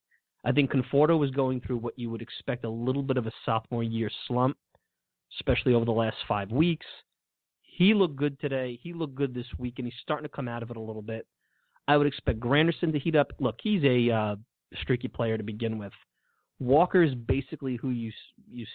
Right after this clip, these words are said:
see. It's a guy who's gonna pop home runs, hit about two eighty, give you pretty solid defense. Maybe he's giving you a bit more power, especially from the right side, and his hitting from the right side has been the biggest difference because you thought you might have to platoon him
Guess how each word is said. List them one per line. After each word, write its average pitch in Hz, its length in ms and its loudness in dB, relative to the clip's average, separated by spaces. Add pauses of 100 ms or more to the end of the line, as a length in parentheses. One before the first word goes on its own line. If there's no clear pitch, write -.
see. 123 320 0 (400)
It's 117 140 -10
a - 20 -4
guy 131 140 4
who's 123 80 0
gonna 117 140 -6
pop 139 320 0
home 143 200 2
runs, 123 280 0
hit 139 100 0
about 123 220 0 (100)
two 143 140 2
eighty, 127 240 4
give 120 180 -2
you 120 120 -2 (120)
pretty 135 320 0
solid 135 320 4
defense. 113 480 -4 (580)
Maybe 339 240 2
he's 240 120 2
giving 214 240 2
you 165 80 4
a - 20 -2
bit 151 320 -4
more 196 200 0
power, 190 520 -2 (120)
especially 196 320 -2
from 160 140 -6
the 127 80 0
right 127 280 -2
side, 151 260 4
and 120 80 0
his 117 120 -6
hitting 156 200 0
from 135 120 -2
the 120 60 0
right 123 240 0
side 131 300 2 (460)
has 139 200 4
been 135 220 2
the 123 60 0
biggest 127 400 -4
difference 165 420 -4
because 123 260 2
you 120 140 -4 (160)
thought 180 240 4
you 120 100 -8
might 135 340 -4
have 135 220 -6
to - 160 -20
platoon 151 440 -8
him 175 280 0